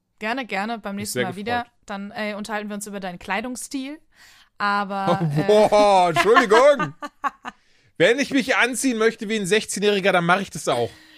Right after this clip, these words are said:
Speaker 1: Jules, wir wissen beide, es ist maximal ein dreizehnjähriger. Wirklich.
Speaker 2: Holy shit, was ist denn jetzt hier los am Ende?
Speaker 1: <laughs>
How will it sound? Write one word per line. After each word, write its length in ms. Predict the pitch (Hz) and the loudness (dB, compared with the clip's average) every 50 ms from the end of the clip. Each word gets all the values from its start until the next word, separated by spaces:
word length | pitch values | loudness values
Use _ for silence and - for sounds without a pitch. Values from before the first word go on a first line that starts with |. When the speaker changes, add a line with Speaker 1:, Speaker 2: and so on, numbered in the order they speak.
| _ _ _ _ - | _ _ _ _ -10
Speaker 1:
Jules, 240 | 254 269 277 - | -8 -8 -8 -8
wir 80 | 254 233 | -8 -8
wissen 180 | 269 269 - 247 | -8 -6 -4 -2
beide, 160 | 247 254 262 | -2 -2 -2
es 100 | 269 - | -4 -8
ist 160 | - - 226 233 226 214 - | -10 -10 -10 -10 -12 -12 -6
maximal 500 | 214 220 247 277 - - - 254 240 226 | 0 2 2 2 0 -4 -10 -6 -6 -6
ein 80 | 226 190 | -6 -6
dreizehnjähriger. 840 | 208 202 202 208 208 - 180 170 165 165 165 160 156 165 160 160 _ _ _ _ | -6 -8 -8 -10 -10 -14 -16 -14 -14 -16 -16 -16 -16 -18 -18 -20 _ _ _ _
Wirklich. 360 | 185 185 196 226 240 254 - | -14 -8 -4 -2 -2 -2 0
Speaker 2:
Holy 220 | 151 160 190 190 185 | 0 0 0 0 -2
shit, 200 | - - 214 202 | -2 -2 -2 -2
was 120 | 196 175 | -2 -2
ist 120 | 190 170 | -2 -4
denn 80 | 165 - 220 190 | -4 -2 -2 -2
jetzt 80 | - | 0
hier 100 | - 185 | 0 0
los 320 | 165 180 214 254 277 - - | 2 4 4 4 2 2 0
am 160 | 240 208 208 | 0 2 2
Ende? 500 | 196 185 - 165 156 151 139 131 123 113 | 2 2 2 2 2 4 4 2 0 -2
Speaker 1:
<laughs> 60 | - | -4